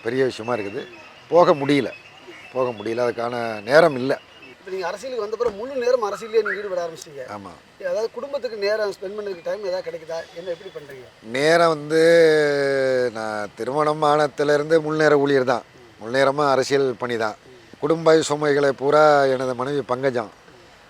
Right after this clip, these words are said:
Speaker 1: அவங்க அரசு வேலையில இருந்தாங்க, இப்ப தான் ஓய்வு பெற்றிருக்கிறாங்க. அந்த சுமைகளை பூரா அவங்க தான்.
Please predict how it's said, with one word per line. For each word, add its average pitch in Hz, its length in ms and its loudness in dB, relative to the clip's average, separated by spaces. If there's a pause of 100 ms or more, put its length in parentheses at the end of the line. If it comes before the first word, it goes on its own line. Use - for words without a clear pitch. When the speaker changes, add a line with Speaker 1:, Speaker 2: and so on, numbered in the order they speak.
(240)
Speaker 1:
அவங்க 135 520 0
அரசு 143 340 0
வேலையில 135 300 2
இருந்தாங்க, 131 200 -6
இப்ப 131 160 -4
தான் 135 120 -4
ஓய்வு 131 300 0
பெற்றிருக்கிறாங்க. 110 460 -2 (520)
அந்த 107 300 -2
சுமைகளை 156 480 4
பூரா 147 280 2
அவங்க 131 260 2
தான். 160 260 0